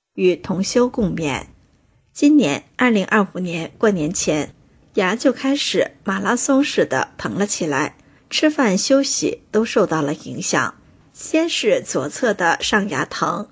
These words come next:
肿，接着是左侧的下牙疼肿，然后是右侧的上牙疼牙龈肿，后来是三面全都疼。在这个过程中，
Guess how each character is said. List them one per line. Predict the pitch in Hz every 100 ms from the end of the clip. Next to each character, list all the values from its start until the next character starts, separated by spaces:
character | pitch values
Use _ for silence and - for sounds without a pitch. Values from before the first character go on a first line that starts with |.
| -
肿， | - 165 156 - _ _ _
接 | - 302
着 | 294 208 - -
是 | - 214
左 | 190 180 131
侧 | - 214
的 | - 160 156
下 | - 208
牙 | 185 165 147
疼 | - 147 143 - _
肿， | - - 151 - - _ _ _ _
然 | 208
后 | 220 - 214 -
是 | - - 165 -
右 | 254 202
侧 | - 208
的 | 165 117 -
上 | - 233 165
牙 | 139 143
疼 | - - 117 - - -
牙 | 151
龈 | 208 160 175
肿， | - 120 - - _ - _ _
后 | - 285
来 | 175 147 -
是 | - - 170
三 | 190 254 269
面 | 254 151 -
全 | - 160 170
都 | 214 233
疼。 | - 294 - - _ _ _ -
在 | 262
这 | 233 247
个 | 220 170
过 | 175 196
程 | - 196 190
中， | 233 233